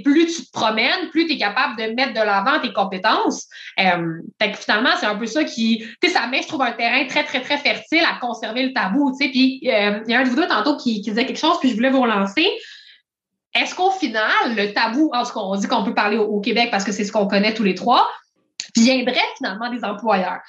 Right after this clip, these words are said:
C'est-à-dire que, tu sais, vous nommiez tantôt les lettres, puis que c'est à l'avantage de l'employeur de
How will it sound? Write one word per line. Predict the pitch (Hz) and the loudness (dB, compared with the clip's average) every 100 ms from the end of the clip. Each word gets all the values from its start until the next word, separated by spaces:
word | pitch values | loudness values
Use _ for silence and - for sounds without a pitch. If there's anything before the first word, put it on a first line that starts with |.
| - | -2
C'est-à-dire | 302 285 403 427 | 0 2 0 0
que, | 269 269 | 0 0
tu | |
sais, | 381 | 0
vous | 277 | 0
nommiez | 240 220 302 | 0 0 0
tantôt | 330 202 220 254 | 0 -2 -2 -2
les | 202 | 0
lettres, | 208 254 | 0 0
puis | - 254 269 - - | -2 -2 -2 -6 -4
que | |
c'est | 254 254 | -2 0
à | 214 | 0
l'avantage | 208 202 180 269 294 233 | 0 -2 -2 0 0 -2
de | 220 | -4
l'employeur | 196 185 202 190 226 269 285 226 | -6 -6 -6 -2 2 2 2 0
de | 220 247 | 0 0